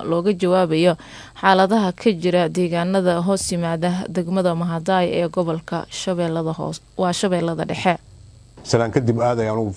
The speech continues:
Speaker 2: ugu faraxsanahay maanta in maamulka degmada Mahadai ay nagu soo booqdaan, een, xafiiskii wasaaradda, annagoo kaga dhagaysan warbixin iyo, iyo, iyo baahida, eh, hadda loo baahan yahay ee degdega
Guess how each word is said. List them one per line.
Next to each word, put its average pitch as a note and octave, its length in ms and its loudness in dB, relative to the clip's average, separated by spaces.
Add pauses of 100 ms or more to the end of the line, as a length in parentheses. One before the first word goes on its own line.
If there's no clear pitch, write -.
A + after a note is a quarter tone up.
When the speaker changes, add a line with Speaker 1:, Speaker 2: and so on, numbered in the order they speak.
Speaker 2:
ugu A2+ 160 0
faraxsanahay G#2 540 -2
maanta G#2+ 320 -2
in G2 80 -4
maamulka G#2 420 -2
degmada G2+ 340 0
Mahadai G2 500 -2 (360)
ay G2 60 -4
nagu G2+ 160 0
soo A2 160 0
booqdaan, G#2 480 -2
een, F2 760 -6 (140)
xafiiskii G#2+ 480 0
wasaaradda, G#2 560 0 (640)
annagoo A2+ 340 0
kaga A2+ 140 2
dhagaysan G#2 380 0
warbixin G2 520 -4 (240)
iyo, G#2 300 0
iyo, G2 380 0
iyo G2 180 -2
baahida, G2+ 500 0 (200)
eh, F2+ 120 -4
hadda G2 200 0
loo G2+ 200 0
baahan G2 280 -2
yahay F#2+ 140 -2
ee F#2 40 -6
degdega G2+ 420 -2